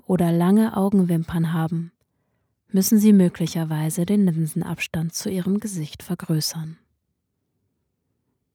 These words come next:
Erhöhen Sie den Abstand nur, wenn nötig. Je näher sich die Linsen an Ihren Augen befinden,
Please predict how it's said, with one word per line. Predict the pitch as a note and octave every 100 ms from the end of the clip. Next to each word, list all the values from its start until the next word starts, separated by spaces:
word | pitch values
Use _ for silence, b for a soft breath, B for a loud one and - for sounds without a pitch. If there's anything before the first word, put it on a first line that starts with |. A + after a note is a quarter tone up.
| _ _ -
Erhöhen | F3+ D#3+ F#3+ G3+ G#3
Sie | G#3+
den | A3+ A#3
Abstand | F#3+ - - E3+ F3 F#3
nur, | F3+ F#3
wenn | G3 F#3
nötig. | D#3+ D#3+ - D#3+ - _ _ _ _ _ _ _ _ _ _ _ _ _ _
Je | - F3
näher | F3 F3+ G3+
sich | G#3+ A3
die | - G#3+
Linsen | F3+ F3 E3+
an | D#3+ F3
Ihren | F3 F3
Augen | E3+ F3 E3+ F#3
befinden, | F3+ F3 - F3 - F#3 E3